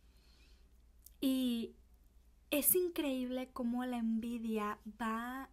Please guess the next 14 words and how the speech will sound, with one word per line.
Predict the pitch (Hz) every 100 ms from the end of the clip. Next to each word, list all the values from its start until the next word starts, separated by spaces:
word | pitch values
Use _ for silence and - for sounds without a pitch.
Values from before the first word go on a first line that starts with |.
| - -
maquinando | 240 226 226 226 226 220 240 226 220 214 226 233 240 247 -
y | 240
dañando | 226 214 214 208 220
nuestros | 240 254 - 240
pensamientos | - 220 220 214 214 214 233
hasta | 262 -
incluso | 226 220 220 233
poder | - 226 220
convencernos | 240 240 226 220 220 220 240
de | 233
cosas | - 220 220 233 -
que | 247
no | 214 214 214
son. | - 226 214 269